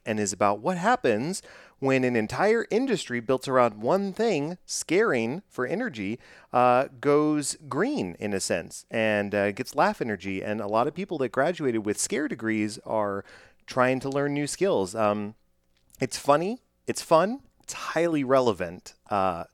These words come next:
to all adults and people coming out of college, uh, in certain situations. So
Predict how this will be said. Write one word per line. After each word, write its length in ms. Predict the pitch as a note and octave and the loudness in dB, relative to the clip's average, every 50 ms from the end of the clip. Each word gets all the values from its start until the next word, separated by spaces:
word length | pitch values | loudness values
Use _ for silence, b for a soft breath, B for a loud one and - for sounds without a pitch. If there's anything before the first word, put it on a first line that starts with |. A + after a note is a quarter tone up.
| - | -10
to 500 | - - A#2+ A2 G#2 G2+ G2 F#2+ G2+ - - | -8 -6 -4 -4 -4 -4 -2 -4 -4 -4 -2
all 260 | A2+ A2 A#2 C3 C3+ | 0 0 2 2 0
adults 580 | A#2+ F#2+ F#2+ F2 D#2+ F2 - - - - - - - | -2 -2 -4 -4 -6 -6 -10 -10 -10 -10 -10 -10 -6
and 300 | - G2 F#2+ F#2+ F#2+ F#2 | -4 -4 -4 -4 -6 -8
people 220 | - - - G2+ | -10 -10 -10 -10
coming 220 | F2+ - F#2+ F#2+ F#2 | -10 -8 -8 -8 -8
out 100 | E2+ E2 | -8 -8
of 60 | F2+ | -6
college, 480 | - G2 F#2 F2 E2 E2+ E2+ E2+ - - B B B B B B B B | -4 -2 -2 -2 -4 -6 -10 -14 -16 -20 B B B B B B B B
uh, 280 | F#2+ F#2+ F#2 F#2 F#2+ - | -2 0 2 0 0 0
in 200 | - A2 G2+ G2 | -2 -4 -4 -4
certain 280 | - - A2 G2+ G2 F2+ | -4 -4 -6 -6 -6 -8
situations. 600 | - F2+ F2+ F#2 F#2+ F#2 - - F2 E2 E2 - | -10 -10 -6 -6 -6 -6 -6 -8 -14 -14 -10 -8
So 340 | - G2+ F#2 F#2 F#2 F2+ | -4 -4 -2 -2 -4 -6